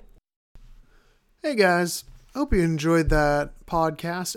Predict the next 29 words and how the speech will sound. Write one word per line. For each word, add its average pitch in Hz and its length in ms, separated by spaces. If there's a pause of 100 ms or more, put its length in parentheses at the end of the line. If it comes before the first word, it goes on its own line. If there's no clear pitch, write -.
episode. 220 640 (540)
Uh, 135 260
as 208 240
always, 190 480
appreciate 196 600
all 160 240
of 160 100
you 165 100
for 147 200
listening. 160 840
Like, 160 600 (160)
comment, 160 680
subscribe, 160 1040 (380)
share 202 400
everywhere, 170 680
retweet, 156 760 (100)
all 233 160
that 160 240
good 143 180
stuff. 139 380
You 196 60
know 160 100
how 127 140
it 131 80
works. 127 400 (680)
Um, 151 300
and 233 120
of 202 100
course, 185 640